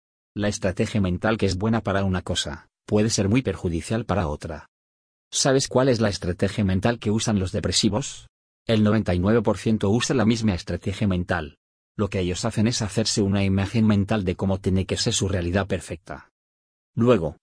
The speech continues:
por cada cosa que es distinta de la realidad a su imagen interna de la realidad,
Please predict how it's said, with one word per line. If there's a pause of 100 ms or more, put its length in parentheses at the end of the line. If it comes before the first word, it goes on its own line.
(100)
por
cada
cosa
que
es
distinta
de
la
realidad
a
su
imagen
interna
de
la
realidad,